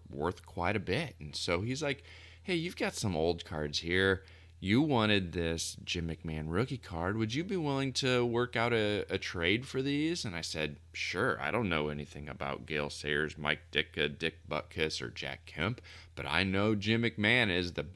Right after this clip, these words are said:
Super Bowl winning quarterback of the Bears. Let's work out a trade." And so I had one of the print Beckett football card price guides that I had picked up, and we worked out what was a fair trade at the time based on the prices <laughs> that were listed in that print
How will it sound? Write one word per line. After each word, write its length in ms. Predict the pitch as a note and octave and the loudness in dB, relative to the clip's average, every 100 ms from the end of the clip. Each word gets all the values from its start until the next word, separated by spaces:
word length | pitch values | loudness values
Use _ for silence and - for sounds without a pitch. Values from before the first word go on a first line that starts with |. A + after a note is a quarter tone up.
| - | -12
Super 480 | - - A#2+ B2 B2 | -8 0 0 2 2
Bowl 340 | A#2 B2+ B2 | 6 8 8
winning 300 | B2 B2 B2+ | 8 6 2
quarterback 600 | A2 C3+ C#3 G2+ E2+ F2 | 2 2 4 6 4 4
of 100 | A2 | 0
the 40 | G2+ | 2
Bears. 460 | A#2 C#3 A#2+ A2 - - - - | 4 6 6 4 -4 -16 -20 -2
Let's 220 | C#3 F3 | 0 2
work 220 | D3+ D3 | 0 2
out 160 | A#2+ G#2 | 2 2
a 40 | |
trade." 320 | F#2+ E2+ C#2+ | 0 -4 -6
And 120 | C2 - | -8 -4
so 140 | D2 | -2
I 180 | - G#2+ | 0 0
had 280 | C3 G2+ F#2+ | 2 2 2
one 260 | E2 E2+ F#2 | 2 0 0
of 140 | D#2+ | -2
the 80 | D#2 | -4
print 500 | - - E2+ G#2 A2 - - - - - | -6 -6 -2 0 -2 -10 -20 -20 -20 -20
Beckett 520 | D#2 D#2 E2+ - - - | -4 -2 0 -2 -2 -6
football 500 | - B2+ - - D2+ | -6 -4 -4 -2 -2
card 380 | D2+ - D2 C#2+ | -2 -4 -4 -4
price 360 | - D2 C#2+ - | -6 -4 -4 -6
guides 400 | D2+ C#2+ D2+ E2 | -6 -6 -6 -6
that 120 | D2 | -8
I 120 | C#2+ | -8
had 180 | C#2+ D2 | -10 -10
picked 260 | D#2 C#2+ | -12 -12
up, 240 | C#2 D2 G#2 | -8 -8 -2
and 320 | G2 E2 D#2+ | -2 -2 0
we 100 | G#2 | 0
worked 320 | C#3+ C3+ - | 2 0 4
out 240 | G#2 B2 F2+ | 6 6 6
what 300 | F#2+ B2+ - | 4 4 4
was 160 | C#3+ | 2
a 220 | A#2 F#2 E2+ | 4 2 2
fair 420 | - - A#2+ C#3 | -6 -2 0 0
trade 460 | - - B2+ C#3 | -4 -2 0 0
at 120 | B2 - | 0 -2
the 100 | F2 | -4
time 600 | - C#3+ D3+ G2 G2 F#2+ | -6 -8 -2 0 2 2
based 300 | F#2+ G#2+ G#2 | 2 2 0
on 140 | G2+ | -2
the 80 | F2 | -2
prices 760 | - - G2+ B2 - G2 - | -6 -6 -2 -2 -2 -4 -2
<laughs> 20 | G#2+ | 4
that 200 | G#2+ F#2 | 4 4
were 140 | G2+ | 2
listed 440 | F#2+ A2 C3 A2+ | 4 2 2 -2
in 200 | G2 G2 | 0 0
that 320 | F#2 F#2 - - | 2 2 0 -2
print 280 | G#2+ G#2+ | -2 -2